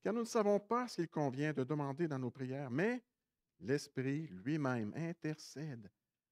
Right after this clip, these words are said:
par des soupirs inexprimables.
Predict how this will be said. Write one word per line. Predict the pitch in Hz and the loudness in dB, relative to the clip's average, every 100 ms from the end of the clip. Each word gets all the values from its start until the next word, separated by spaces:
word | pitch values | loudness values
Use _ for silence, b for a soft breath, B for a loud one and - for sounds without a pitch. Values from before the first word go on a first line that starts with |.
| _ _ | _ _
par | 147 185 180 | -2 -2 -2
des | 123 165 175 | -4 -2 -2
soupirs | - 175 175 170 180 185 175 165 | -6 -10 -6 -2 0 0 -2 -6
inexprimables. | 147 143 143 - - - 127 120 110 | -10 -10 -10 -14 -20 -16 -14 -14 -18